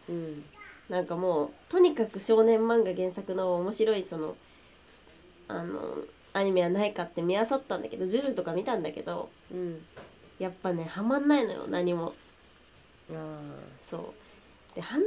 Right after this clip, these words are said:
Speaker 2: ターハンター、それでさ、あの、配偶者が、なんか、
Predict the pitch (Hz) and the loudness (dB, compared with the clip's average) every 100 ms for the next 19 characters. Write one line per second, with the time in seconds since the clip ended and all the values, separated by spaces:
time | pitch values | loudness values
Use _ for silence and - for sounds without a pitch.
0 | 440 392 349 359 330 - 180 170 - - | 2 0 0 -4 -4 -6 -10 -10 -16 -20
1 | - - - - - - 226 220 226 220 | -20 -20 -20 -20 -20 -6 0 2 2 0
2 | 180 50 180 180 240 330 381 370 359 170 | -2 -4 -6 -6 -2 0 2 2 0 -4
3 | - 165 - - - - - - - - | -4 -6 -8 -12 -20 -20 -20 -20 -20 -12
4 | 185 175 - 143 | -8 -6 -6 -6